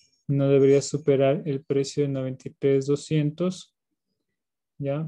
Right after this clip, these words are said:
Pero hay que ir con cautela porque esta zona hay mucha liquidez, así que puede hacer mechazos, después caer, después recuperarse, y hasta tener algo súper claro, ¿de acuerdo? Es un resumen del, de X Y.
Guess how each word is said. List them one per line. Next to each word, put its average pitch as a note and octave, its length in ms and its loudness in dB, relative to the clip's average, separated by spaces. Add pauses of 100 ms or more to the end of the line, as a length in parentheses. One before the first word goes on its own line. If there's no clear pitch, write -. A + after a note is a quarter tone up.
Pero C#3+ 140 4
hay C#3+ 100 2
que D3 160 -4
ir C#3+ 100 0
con D3+ 180 -2
cautela D3+ 580 -2
porque C#3+ 340 -6
esta C3+ 220 -8
zona C#3 280 -6
hay C3+ 40 -6
mucha C3 340 -6
liquidez, D3 680 0
así - 220 -16
que - 140 -14
puede C#3 180 -4
hacer C#3 240 -4
mechazos, D3 800 -2
después C#3 340 -8
caer, C#3 380 0
después C3+ 320 -2
recuperarse, C#3+ 800 -4 (640)
y C#3 80 -2
hasta C#3 360 -2
tener C3 280 -4
algo C3 460 -2 (460)
súper - 400 -10
claro, B2 320 -8 (320)
¿de C#3+ 100 -6
acuerdo? C#3+ 460 -4 (1000)
Es C#3 280 -4
un C#3 100 0
resumen C3+ 480 -4
del, C#3 420 0 (480)
de D3+ 280 -2
X C3+ 340 -6
Y. B2+ 220 -4